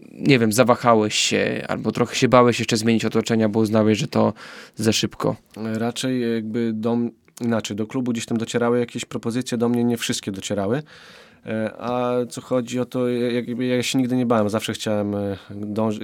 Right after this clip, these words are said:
Speaker 2: zawsze chciałem gdzieś tam ambitnie mierzyć i starałem się, zawsze chciałem grać wyżej, więc, e, gdzieś tam strachu nie było, byłem na wielu testach, jeździłem, gdzieś tam chciałem być wyżej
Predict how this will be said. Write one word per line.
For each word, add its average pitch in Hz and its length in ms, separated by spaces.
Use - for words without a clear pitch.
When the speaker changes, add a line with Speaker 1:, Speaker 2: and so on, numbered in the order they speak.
Speaker 2:
zawsze 120 320
chciałem 127 260
gdzieś 117 140
tam 120 280
ambitnie 117 560
mierzyć 113 460
i 113 280
starałem 113 420
się, - 220
zawsze 123 280
chciałem 107 200
grać 104 200
wyżej, 113 320
więc, 117 400
e, 117 40
gdzieś 113 180
tam 120 100
strachu 127 320
nie 127 80
było, 123 220
byłem 117 240
na 117 80
wielu 110 240
testach, 110 380
jeździłem, 110 380
gdzieś 107 140
tam 113 120
chciałem 110 260
być 107 140
wyżej 117 320